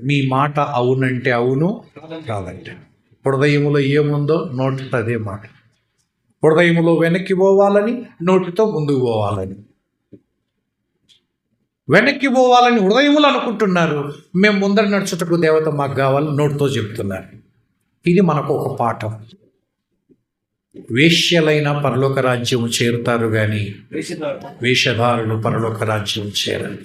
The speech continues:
Speaker 1: రాహాబు అనే వేశ్య మారు మనసు పొంది వారు చెప్పిన వెంటనే తన కిటికీకి ఎర్రటి దారాన్ని కట్టి తాను నాశనం నుండి తప్పించుకుంది. కానీ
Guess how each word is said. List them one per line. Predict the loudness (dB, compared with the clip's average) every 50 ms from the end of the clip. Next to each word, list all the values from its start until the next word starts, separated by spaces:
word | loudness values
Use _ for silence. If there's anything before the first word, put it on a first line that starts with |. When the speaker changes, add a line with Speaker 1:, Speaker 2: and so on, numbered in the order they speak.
| -20 -20 -20 _ _ _ _ _ _ _ _ _ _ _ _ _ -2
Speaker 1:
రాహాబు | 2 2 2 2 2 0 0 0 0
అనే | 0 0 0
వేశ్య | 0 0 0 0 -2 0 0 -2
మారు | 0 0 0 0 0 0
మనసు | -2 -2 -2 -2 -2 -4 -6 -4 -2 0
పొంది | 0 2 0 0 -2 -2 -6 -10 _ _ _ _ _ _ _ _ _ _ _ _ _ _ _ _ _ _ _ _ _ _ _ _ _ _ _ -20 -20 _ _ _ _ _ _ -2
వారు | 0 0 2 0
చెప్పిన | 0 0 0 0 0 0 -4 -8 -2 0 2 2 4 2 0 -2 -4 -8 -12 -16 -20 _ _ _ _ _ _ _ _ _ -2
వెంటనే | 0 2 2 2 2 0 -2 -2 0 0 0 2 2 0 -2 -2 -4 -4 -2
తన | -2 0 0
కిటికీకి | -2 -4 -4 -4 -6 -6 -4 -2 0 0 0 0 0 0
ఎర్రటి | 0 0 -2 0 0 0 0 0 -2 -4
దారాన్ని | -2 -2 0 0 -2 -2 -2 -2 -2 -2
కట్టి | -2 -4 -4 -4 -2 -2 -2 -2 -4 -6 -10 -14 -18 -20 _ _ _ _ _ _ _ _ _ _ _ _ _ _ _ _ -20 _ _ _ _ _ _ _ _ _ -2
తాను | 0 0 0 0 0 0
నాశనం | 0 0 0 -2 -2 -2 0 0 0
నుండి | -2 -2 -4 -4
తప్పించుకుంది. | -4 -4 -4 -4 -2 -2 -2 -2 -2 -4 -4 -4 -4 -4 -4 -4 -6 -8 -10 -12 -18 _ _ _ -20 _ _ _ -4
కానీ | -2 -2 -2 -2 -4 -4 -6 -8